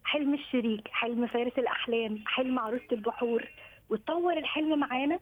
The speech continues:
فبقينا نحلم بناس عجبونا وانبهرنا بيهم في مجالات كتير، في الغنى بقى، في التمثيل، في الشعر، في الرياضة، وأخدناهم قدوة ومثل،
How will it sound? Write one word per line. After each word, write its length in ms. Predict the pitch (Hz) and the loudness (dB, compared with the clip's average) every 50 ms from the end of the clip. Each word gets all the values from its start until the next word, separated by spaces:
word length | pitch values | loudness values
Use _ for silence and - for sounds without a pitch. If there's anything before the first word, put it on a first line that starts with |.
| - | -2
فبقينا 360 | - 226 220 220 240 247 262 262 | -2 0 0 0 2 2 2 2
نحلم 420 | 240 262 269 - - 285 269 269 | 2 2 0 0 0 0 0 0
بناس 240 | 226 226 208 247 285 - | 0 0 0 0 0 0
عجبونا 680 | 240 220 220 214 226 220 202 226 240 247 262 277 320 - | -2 -2 0 0 -2 0 2 2 2 4 4 2 0 0
وانبهرنا 520 | - 214 208 196 196 214 240 233 240 233 | -4 -4 -2 0 0 0 0 0 -2 -2
بيهم 380 | 214 202 226 240 240 240 285 302 | -2 0 0 0 2 2 0 0
في 100 | - 277 | 0 -2
مجالات 380 | 226 220 202 214 208 226 247 - | -2 0 -2 0 0 0 -2 -2
كتير، 380 | - 233 - 220 208 208 208 - - - - - | -4 -4 -2 0 -2 -2 -2 -6 -12 -16 -10 -4
في 60 | - 349 | -2 0
الغنى 360 | 330 330 330 339 320 311 277 | 0 2 0 0 0 0 0
بقى، 220 | 277 277 247 262 | 0 0 0 -2
في 100 | 269 269 | -4 -4
التمثيل، 460 | 247 - - 226 214 208 214 226 247 | -6 -4 -4 -4 -4 -4 -4 -6 -8
في 140 | 247 - 233 | -2 -2 -2
الشعر، 440 | 220 - - 247 233 240 240 226 240 | -2 0 -2 -2 0 0 -2 -4 -6
في 80 | - - | -6 -4
الرياضة، 480 | 208 - 202 208 214 226 240 247 247 - _ - - - - - - | -4 -4 -2 0 0 2 2 2 0 -2 _ -10 -10 -10 -10 -6 -4
وأخدناهم 600 | - - - - 262 226 233 320 349 330 330 311 311 - | -4 -4 -2 -4 -4 -2 0 0 0 0 -2 -2 -2 -2
قدوة 340 | - 339 277 - 277 262 262 | -2 -2 0 0 0 0 -2
ومثل، 380 | 240 214 214 226 226 - 190 | -2 -4 -6 -6 -6 -6 -10